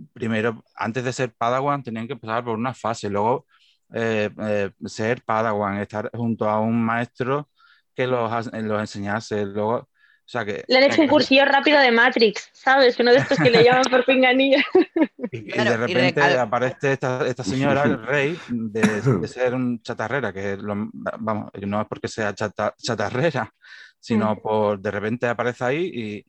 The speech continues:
Speaker 1: ve-, la vemos levantando bloques de piedra en plan bruto y casi todo, eh, autodidacta, bueno, prácticamente todo autodidacta. Y, y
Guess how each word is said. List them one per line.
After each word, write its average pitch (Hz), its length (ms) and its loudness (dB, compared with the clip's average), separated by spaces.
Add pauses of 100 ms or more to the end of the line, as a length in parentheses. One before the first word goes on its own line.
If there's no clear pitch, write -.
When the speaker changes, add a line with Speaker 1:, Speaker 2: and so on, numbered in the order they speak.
Speaker 1:
ve-, 104 220 -6
la 107 220 -4
vemos 117 200 -2
levantando 110 560 -2
bloques 107 540 -4
de 113 120 -2
piedra 127 420 0 (540)
en 104 240 -6
plan 110 380 -2
bruto 135 480 -2 (460)
y 110 340 -12
casi 110 320 -8
todo, 117 640 0
eh, - 40 2
autodidacta, 113 720 -2
bueno, 123 220 -2
prácticamente 98 480 -6
todo 131 400 -4 (320)
autodidacta. 110 760 -2 (800)
Y, 131 80 -6 (340)
y 101 200 -14